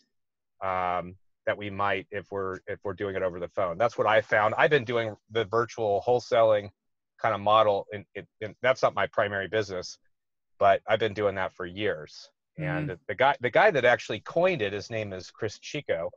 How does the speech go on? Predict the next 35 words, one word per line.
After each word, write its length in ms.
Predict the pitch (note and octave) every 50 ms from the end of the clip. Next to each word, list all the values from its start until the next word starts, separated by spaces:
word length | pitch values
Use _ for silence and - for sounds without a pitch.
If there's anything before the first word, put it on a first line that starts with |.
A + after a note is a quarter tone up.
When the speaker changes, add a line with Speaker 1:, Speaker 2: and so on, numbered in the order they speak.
| _ _ _ _ _ _
Speaker 1:
You 60 | G#2+ -
probably, 560 | - G#2+ G2 G2 F#2+ G2+ G2+ G2 F#2 F#2 - -
uh, 140 | G2+ F#2+ F2 D#2+ -
have 120 | G2+ F#2+ -
heard 180 | - A#2 G#2+
of 100 | G2 -
Chris. 320 | _ - G#2+ G2 G2 - -
Good, 220 | - C#3+ C#3+ B2+
super 460 | - - - - - F3+ F#3 - C3
good 180 | G2 A2 G2 -
friend 180 | - A2+ G2+
of 60 | G2+ G2
mine, 320 | G2+ G#2 G#2 G#2 G#2 G#2 _ _ _ _ _ _ _ _ _ -
but 120 | G#2 G2+
he 120 | A2+ C#3 C#3+
was 220 | C3+ B2+ A#2 G#2
what's 220 | B2 B2+ - - -
co-, 160 | - - - _ _
kind 200 | _ - A#2 A#2
of 40 | G#2+
the 60 | A2
grandfather 760 | G2+ - A2 A2 A2 A#2 A#2 A2 - - G#2 G2 G2 G2 G2 G2+
of 100 | F#2+ F2
virtual 340 | G#2 G#2+ G2 - - G2+ F2+
wholesaling. 440 | G2 G2 F#2 - G2 F2+ F2 F#2
He's 100 | G2 G2+
in 140 | A2 A2 G#2+
Miami, 560 | G#2+ G#2 G#2 G#2 G#2+ A2 A2+ A2+ A2 G#2 F#2+
and 100 | G2 F#2+
he 60 | G2 G2+
was 120 | G2+ F2+
buying 300 | - - G2+ G2 G2 F#2+
properties 460 | - A2 G2+ F#2+ - - G2 F#2+ F#2+
all 160 | F#2 F#2+ G2
o-, 120 | G#2 G#2+